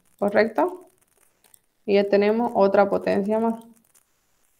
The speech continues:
La cuatro es igual a la potencia cinco.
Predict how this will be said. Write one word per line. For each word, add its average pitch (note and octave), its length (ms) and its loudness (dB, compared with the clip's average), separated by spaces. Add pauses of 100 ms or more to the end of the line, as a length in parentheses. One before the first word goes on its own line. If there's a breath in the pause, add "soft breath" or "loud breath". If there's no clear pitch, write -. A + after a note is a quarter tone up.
(1200)
La G3+ 220 0
cuatro A#3 540 2
es A3+ 80 0
igual G3+ 300 2
a G3+ 60 2
la G3+ 200 2
potencia A3+ 720 -4 (1900)
cinco. - 440 -6